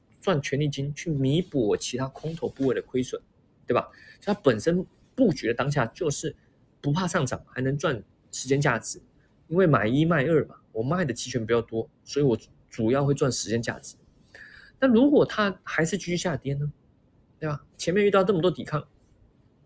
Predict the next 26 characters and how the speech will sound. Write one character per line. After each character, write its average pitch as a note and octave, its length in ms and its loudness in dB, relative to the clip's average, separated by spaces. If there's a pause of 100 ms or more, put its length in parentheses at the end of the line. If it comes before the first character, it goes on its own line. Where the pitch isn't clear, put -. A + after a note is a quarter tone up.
(180)
而 D#3 100 0
且 D3+ 120 6
我 C#3 100 8
喜 C#3+ 160 -2
欢 C#3 140 -2
的 C#3+ 40 0
布 C3+ 220 0
局 - 140 -4
是 - 160 -6
它 C3 100 -4
在， B2+ 180 -4 (320)
在 - 200 0 (140)
往 A2 180 -2
上 F#3+ 200 -2
涨 C#3+ 220 -4
的 - 80 -14
时 - 160 -4
候 - 160 -4
去 - 140 -8
反 - 340 -4
向 C#3 180 -2
去 C#3+ 140 -4
布 D3+ 320 -2
局 - 180 -6
这 C3 120 -2
个 - 60 -4